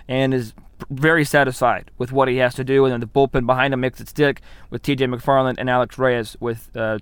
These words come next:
two perfect innings and a strikeout apiece. Two perfect innings total and a strikeout apiece in their solo innings. A-, again, Wainwright has done it really the last two seasons of playing stopper.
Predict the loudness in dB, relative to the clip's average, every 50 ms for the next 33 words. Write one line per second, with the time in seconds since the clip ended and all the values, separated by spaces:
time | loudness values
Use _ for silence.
0 | -10 -6 -2 0 0 0 0 0 -2 -2 -2 -4 -4 -4 -2 -2 -4 -6 -8 -12
1 | -20 -20 -20 -20 -12 -8 -6 -6 -4 -2 -2 -4 -4 -4 -2 0 0 0 0 0
2 | 0 -2 -2 -2 -4 -10 -16 -16 -16 -20 -20 -10 -6 -4 -4 -4 -6 -10 -14 -20
3 | -20 -20 -20 -20 -12 -10 -8 -4 -2 -2 -2 -2 -4 -4 -4 -6 -6 -4 0 2
4 | 2 2 2 0 -2 -6 -14 -20 -12 -8 -8 -6 -4 -2 -2 -2 -2 -2 -4 -4
5 | -4 -4 -6 -6 -6 -6 -6 -4 -4 -2 -4 -4 -4 -4 -4 -2 -2 -2 -4 -4
6 | -4 -6 -6 -8 -10 -16 -20 -20 -20 -20 -20 -20 -20 -20 -20 -20 -12 -8 -6 -2
7 | 0 0 0 0 2 2 2 2 0 -4 -6 -2 0 2 2 4 2 2 0 -4
8 | -12 -20 -20 -12 -8 -8 -6 -4 0 0 2 2 0 -2 -4 -10 -12 -4 0 2
9 | 2 2 4 4 4 4 2 2 2 2 2 2 2 2 2 2 0 -2 -4 -6
10 | -6 -4 -2 -2 -2 -4 -8 -4 -2 0 0 2 2 2 2 2 2